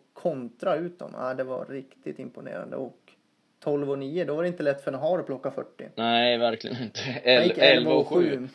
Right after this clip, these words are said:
Speaker 1: med fjärde spår och femte spår och allting där ute.
Speaker 2: Maharadja och svenska rekordet, tror jag, på full väg, eh, på tolv och sju. Eh, Nahar underskred det här med en sekund. Nu kommer han ju inte vara med i listan eftersom han inte vann loppet.
Speaker 1: Och det räckte till tredje pris.
Speaker 2: Men det,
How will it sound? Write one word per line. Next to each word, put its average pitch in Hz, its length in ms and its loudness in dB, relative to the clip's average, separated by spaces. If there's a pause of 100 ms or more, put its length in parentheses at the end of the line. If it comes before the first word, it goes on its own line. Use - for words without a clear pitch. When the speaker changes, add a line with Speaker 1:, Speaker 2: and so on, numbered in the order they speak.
Speaker 1:
med 156 200 -2
fjärde 147 340 2
spår 156 280 -4
och 139 160 -4
femte 135 360 -4
spår 139 320 -4
och 131 100 0
allting 135 380 -10
där 131 80 -8
ute. 131 80 -6
Speaker 2:
Maharadja 139 640 6
och 135 100 0
svenska 127 360 -6
rekordet, 127 520 -6
tror 110 120 -8
jag, 101 120 -8
på 104 140 -6
full 107 300 -6
väg, 95 440 -4
eh, 92 40 -4
på 101 140 -12
tolv 127 400 2
och - 80 -4
sju. - 240 -6 (280)
Eh, 104 520 -8
Nahar 117 540 8
underskred 113 540 2
det 101 100 -2
här 98 220 0
med 95 220 -8
en 98 280 -2
sekund. 107 460 -6
Nu 98 100 -6
kommer 104 220 -2
han 101 60 -6
ju 101 60 -6
inte 101 120 -8
vara 107 100 -4
med 107 260 -2
i 101 180 -2
listan - 360 -6
eftersom - 300 -12
han 92 80 -8
inte - 180 -4
vann 151 240 4
loppet. - 320 -8 (100)
Speaker 1:
Och 143 60 -6
det 143 120 -4
räckte 139 280 -6
till 135 140 -8
tredje 135 240 -10
pris. 139 100 -10
Speaker 2:
Men 120 120 2
det, 123 180 6